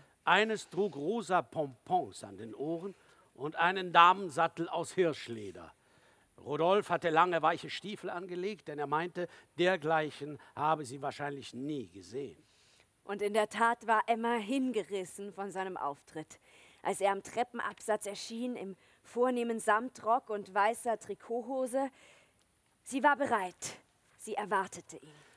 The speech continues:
Speaker 1: Der Apotheker kam aus der Apotheke hervor, er gab Monsieur Boulanger Ratschläge.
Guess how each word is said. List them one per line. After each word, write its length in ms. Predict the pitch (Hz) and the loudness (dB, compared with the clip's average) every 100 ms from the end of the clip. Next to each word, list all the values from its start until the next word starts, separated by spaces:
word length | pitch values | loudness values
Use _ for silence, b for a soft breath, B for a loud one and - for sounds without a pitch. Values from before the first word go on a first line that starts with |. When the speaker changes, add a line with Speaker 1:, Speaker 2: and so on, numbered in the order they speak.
| - | -16
Speaker 1:
Der 420 | 147 196 214 208 | 2 6 6 6
Apotheker 500 | 196 214 - 320 247 | 0 0 -2 2 4
kam 200 | 220 214 | 6 4
aus 120 | 214 | 2
der 120 | - 196 | 0 -2
Apotheke 440 | 190 - 269 220 | -2 -4 -2 2
hervor, 300 | 226 - 220 | 2 4 2
er 80 | 180 | 4
gab 300 | 185 214 156 | 4 2 0
Monsieur 500 | 196 233 - 233 226 | -4 -4 -4 -4 -2
Boulanger 540 | 185 202 185 - 208 | 2 4 4 2 2
Ratschläge. 580 | 180 233 294 - 196 170 | 4 4 4 0 -2 0